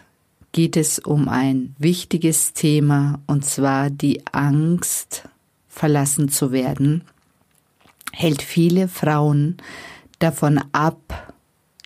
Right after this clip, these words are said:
in eine neue Beziehung zu gehen, weil sie schon gleich an das Ende denken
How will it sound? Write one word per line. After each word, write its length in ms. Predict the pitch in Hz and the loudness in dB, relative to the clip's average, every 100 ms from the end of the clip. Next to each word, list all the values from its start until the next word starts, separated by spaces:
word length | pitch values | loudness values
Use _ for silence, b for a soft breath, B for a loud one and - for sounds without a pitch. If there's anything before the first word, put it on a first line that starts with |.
| _ - | _ 0
in 200 | 165 160 | 2 2
eine 380 | 135 143 147 | 2 2 4
neue 680 | 143 143 143 147 151 147 156 - B B B B B _ | 2 2 2 2 2 0 -4 -10 B B B B B _
Beziehung 800 | - 147 - - 147 139 127 123 - - _ _ - | -4 -2 -2 0 2 4 2 -2 -6 -14 _ _ -12
zu 240 | - 147 | -4 -2
gehen, 480 | 123 127 117 107 113 - _ _ _ _ _ _ _ _ _ _ - | -2 -2 -4 -4 -10 -16 _ _ _ _ _ _ _ _ _ _ -2
weil 180 | 143 | 0
sie 120 | 139 143 | 2 0
schon 240 | 160 143 | 2 2
gleich 400 | 143 139 139 143 | 2 2 0 0
an 120 | 139 | 0
das 160 | 139 - | 2 0
Ende 300 | 131 143 139 | 2 2 2
denken 480 | 127 139 - 151 | 0 0 0 -2